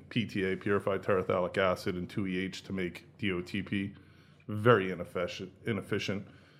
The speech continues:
very costly, um, and it doesn't enable you to compete on the world market. So there's only a few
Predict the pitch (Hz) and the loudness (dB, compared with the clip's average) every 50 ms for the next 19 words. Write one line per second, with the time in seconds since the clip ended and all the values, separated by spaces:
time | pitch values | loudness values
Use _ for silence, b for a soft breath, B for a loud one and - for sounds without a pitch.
0 | b b b b b b b b - 110 110 104 101 - - 127 110 101 95 - | b b b b b b b b 0 2 2 2 0 4 6 6 8 8 6 2
1 | - - 104 98 95 95 - b b b b b b b b b - - 95 95 | -2 -4 -4 -4 -4 -6 -8 b b b b b b b b b -14 -10 -6 -4
2 | 95 98 92 92 90 90 90 80 78 95 101 - - 101 104 95 92 92 90 87 | -4 -4 -4 -4 -6 -8 -8 -10 -10 -12 -14 -14 -14 -8 -6 -6 -4 -4 -6 -6
3 | 87 85 90 90 - - 104 107 104 - 117 107 104 104 98 - - 101 104 110 | -8 -10 -12 -14 -16 -12 -12 -4 2 4 4 4 4 -2 -4 -4 -2 0 0 0
4 | 113 98 104 104 101 95 95 95 92 - - - - 95 92 - - 117 101 101 | 2 2 0 0 0 0 -4 -4 -4 -6 -6 -6 -6 -6 -6 -2 -2 -2 -2 -2
5 | - - - - - 98 101 101 92 95 104 101 95 90 101 110 120 117 113 - | -8 -14 -18 -8 -4 -2 0 0 0 2 2 2 2 2 4 6 6 4 4 2
6 | - - - - 110 107 120 120 160 185 175 139 113 101 - - - - 156 147 | -6 -12 -4 -2 2 2 4 6 6 6 6 6 4 4 0 -4 -6 0 4 4
7 | 131 117 104 101 104 | 4 4 4 2 -2